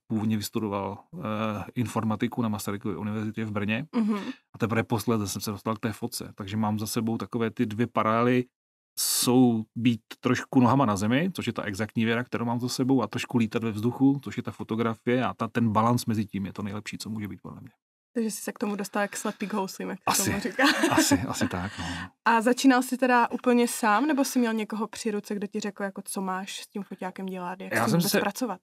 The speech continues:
Speaker 1: já jsem se učil ze starých příruček, ze starých časopisů, takže taková ta, úplně ta stará škola. Nechodil jsem do žádného fotoklubu, nebyl jsem nikdy nikým nějak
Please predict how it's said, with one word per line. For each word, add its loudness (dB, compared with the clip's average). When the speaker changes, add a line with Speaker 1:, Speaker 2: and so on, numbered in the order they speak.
Speaker 1:
já 2
jsem 2
se 6
učil 6
ze 6
starých 2
příruček, 6
ze 6
starých 4
časopisů, 2
takže 4
taková 2
ta, 0
úplně 0
ta -2
stará 0
škola. 2
Nechodil 6
jsem 2
do 6
žádného 4
fotoklubu, 2
nebyl 0
jsem 0
nikdy 4
nikým 4
nějak 2